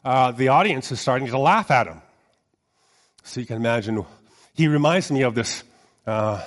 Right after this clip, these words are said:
harsh schoolmaster with a stick is, "Why are you laughing?" And the people responded by saying, um, "You're telling us that something is coming from nothing. Uh, that's ridiculous."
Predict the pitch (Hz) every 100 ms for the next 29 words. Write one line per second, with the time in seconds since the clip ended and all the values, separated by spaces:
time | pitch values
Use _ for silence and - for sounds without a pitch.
0 | - - - _ _ _ _ _ 127 117
1 | - - _ - - 170 156 123 107 -
2 | 104 101 110 - - 202 107 - - -
3 | 208 147 131 147 139 139 120 - _ _
4 | _ _ _ _ _ _ _ _ _ _
5 | _ - 131 120 120 113 110 110 - 101
6 | 95 127 117 107 - 113 110 - _ _
7 | _ _ _ _ _ _ 113 113 107 98
8 | 85 _ _ _ - 113 - 156 185 147
9 | 113 - 104 - - 135 120 104 - 120
10 | 110 101 95 87 113 - 78 - _ _
11 | _ _ _ _ - 92 127 - 120 107
12 | 113 101 80 - -